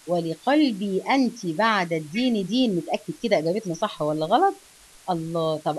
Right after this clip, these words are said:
أنا بقى عايزاكوا إيه؟ تحية كبيرة لكل واحد جاوب على السؤال ده. خلاص؟ تمام؟ يا رب تكونوا اتبسطتوا بدرس النهاردة، لأنه فعلًا درس بيدينا طاقة وقوة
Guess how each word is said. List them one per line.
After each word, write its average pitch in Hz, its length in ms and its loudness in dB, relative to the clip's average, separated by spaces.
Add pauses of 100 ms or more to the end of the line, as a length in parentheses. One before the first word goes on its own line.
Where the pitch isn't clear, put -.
أنا 165 180 0
بقى 175 200 2
عايزاكوا 170 500 -2
إيه؟ 196 260 0
تحية 196 420 0
كبيرة 214 380 0
لكل 208 320 -2
واحد 196 360 0 (100)
جاوب 208 300 2
على 185 360 2 (380)
السؤال 175 880 0 (320)
ده. - 80 -2 (480)
خلاص؟ 196 320 4 (440)
تمام؟ 247 460 4 (300)
يا 151 100 0
رب 233 220 4
تكونوا 226 340 -4
اتبسطتوا 175 640 -2
بدرس 151 300 2
النهاردة، 247 640 2 (260)
لأنه 170 360 0
فعلًا 247 300 4
درس 185 420 0
بيدينا 185 680 2 (300)
طاقة 190 500 4 (280)
وقوة 247 640 2